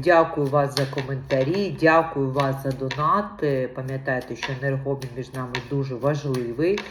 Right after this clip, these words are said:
І зараз дивимось, що змінюється в вашому житті.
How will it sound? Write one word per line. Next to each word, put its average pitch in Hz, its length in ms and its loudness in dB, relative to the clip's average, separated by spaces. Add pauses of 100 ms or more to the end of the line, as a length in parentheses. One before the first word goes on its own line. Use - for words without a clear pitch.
(420)
І 151 60 -2
зараз 185 500 6
дивимось, 143 760 0
що 247 680 6
змінюється 170 1200 0
в 123 180 -4
вашому 147 760 2
житті. 143 960 -2